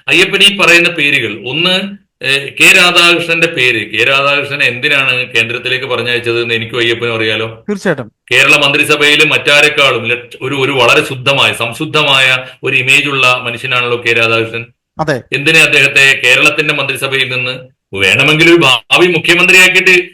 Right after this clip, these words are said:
Speaker 1: അന്നേ, അന്നേ അദ്ദേഹം മുൻ വെച്ചൂടെ? മുഖ്യമന്ത്രിയാവാൻ സാധ്യതയുള്ള ഒരാളെ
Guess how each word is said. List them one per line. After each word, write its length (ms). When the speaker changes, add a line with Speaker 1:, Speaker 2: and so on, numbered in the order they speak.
Speaker 1:
അന്നേ, 280
അന്നേ 280
അദ്ദേഹം 420
മുൻ 320
വെച്ചൂടെ? 360
മുഖ്യമന്ത്രിയാവാൻ 720
സാധ്യതയുള്ള 460
ഒരാളെ 440